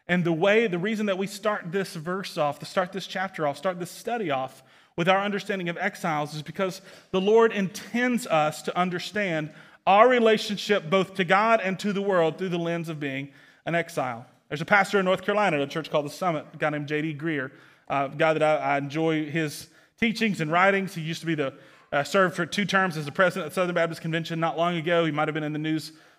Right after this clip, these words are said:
some around that. He actually served in a pretty tumultuous time in Southern Baptist life, which seems to be all the time. Um, but, but he, he was able to give just really, really good leadership,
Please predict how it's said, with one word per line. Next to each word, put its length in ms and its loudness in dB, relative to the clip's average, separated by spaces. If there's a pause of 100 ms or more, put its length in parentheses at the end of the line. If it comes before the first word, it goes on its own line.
some 140 0
around 220 2
that. 180 4
He 80 0
actually 280 -2
served 280 -2
in 100 -4
a 40 -6
pretty 200 -2
tumultuous 460 -4
time 300 0
in 80 -4
Southern 240 -4
Baptist 360 -2
life, 280 -2
which 420 -8
seems 220 -10
to 80 -16
be 240 -4 (360)
all 120 0
the 80 -10
time. 260 -2 (380)
Um, 400 4
but, 360 2 (240)
but 180 4
he, 120 0
he 220 2
was 160 6
able 180 4
to 80 -4
give 220 2
just 200 -4
really, 280 2
really 240 4
good 260 2
leadership, 600 -2